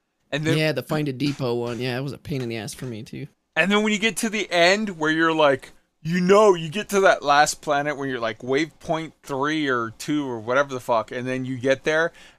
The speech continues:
Speaker 1: and you just see, like, nine thousand different comms beacons. You're like, "Oh, I'm close to the
Speaker 2: <laughs>
Speaker 1: end." It was so good.
Speaker 2: It was like, it was like a trip around the world, just, like, everybody from any background place, whatever, all leaving messages that mostly were positive, you know, a few little silly things, but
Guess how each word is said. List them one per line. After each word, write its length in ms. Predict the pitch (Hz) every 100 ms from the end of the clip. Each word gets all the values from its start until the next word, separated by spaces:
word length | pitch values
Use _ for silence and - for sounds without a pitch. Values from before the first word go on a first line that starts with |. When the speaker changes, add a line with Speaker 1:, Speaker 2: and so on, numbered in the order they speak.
| -
Speaker 1:
and 160 | 151
you 100 | 147 147
just 260 | 160 151
see, 160 | - 170
like, 240 | 151 131
nine 480 | 117 127 131 135 139
thousand 640 | 139 139 131 143 131 139
different 400 | 131 123 135 123
comms 560 | - 123 117 123 131 131
beacons. 540 | 151 151 151 160 160 156
You're 140 | 147
like, 340 | 147 143 - -
"Oh, 260 | 302 403 370
I'm 100 | 339
close 340 | - 508 480 453
to 80 |
the 320 | - 494 453 453 453 427 427 427
Speaker 2:
<laughs> 80 | 415
Speaker 1:
end." 60 | - -
It 60 | 220
was 160 | 254
so 380 | - 427 294 359
good. 540 | 403 392 415 440 440 392 _ _ _ _ _ _ _ _ -
Speaker 2:
It 40 |
was 80 | 185
like, 180 | - 175
it 140 | 180
was 160 | 208 208
like 220 | 202 -
a 100 | 180
trip 300 | - 208 190
around 220 | 196 190
the 80 | 175
world, 380 | 139 156 190 156
just, 140 | 143 151
like, 260 | 143 - -
everybody 520 | 143 156 156 160 160
from 260 | - 131 - 170 _
any 360 | 151 170 175 165 _ _ -
background 640 | 139 151 151 - 151 139
place, 360 | 143 147 139 -
whatever, 280 | 139 135 131
all 140 | 131
leaving 260 | 139 135 135
messages 480 | 131 143 123 120 131
that 120 | -
mostly 420 | 143 202 214 - 139
were 100 | 117
positive, 440 | 135 127 127 147
you 60 | 117
know, 120 | 120
a 40 |
few 220 | - 165 131
little 200 | 120 120
silly 240 | 127 120
things, 280 | - 123 127
but 180 | -